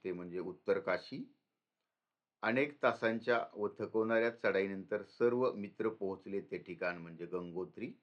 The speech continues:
बघा, गंगा नदीचं जे उद्गम स्थान आहे, त्याला गंगोत्री म्हणतात. बहादुरीच्या कार्यासाठी मिळणारे पदक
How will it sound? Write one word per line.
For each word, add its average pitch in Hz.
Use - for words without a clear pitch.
बघा, 90
गंगा 95
नदीचं 95
जे 92
उद्गम 101
स्थान 85
आहे, 73
त्याला 82
गंगोत्री 82
म्हणतात. 78
बहादुरीच्या 123
कार्यासाठी 107
मिळणारे 90
पदक 92